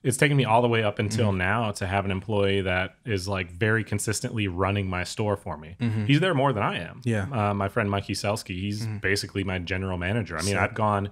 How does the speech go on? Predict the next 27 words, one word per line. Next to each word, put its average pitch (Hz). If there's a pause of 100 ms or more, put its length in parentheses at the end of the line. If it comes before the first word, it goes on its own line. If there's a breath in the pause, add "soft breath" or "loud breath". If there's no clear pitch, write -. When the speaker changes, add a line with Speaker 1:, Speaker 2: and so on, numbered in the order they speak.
(380 loud breath)
Speaker 1:
in 107
this 110
last 120
year, 98
not 98
including 101
these 85
last 90
couple 101
of 90
trips, 80
um, 87
a 87
few 101
months 92
ago, 90
it 90
had 90
been, 92
like, 87
one 92
calendar 92
year. 87 (420 loud breath)
I 113
took 117
fifteen 123
trips 107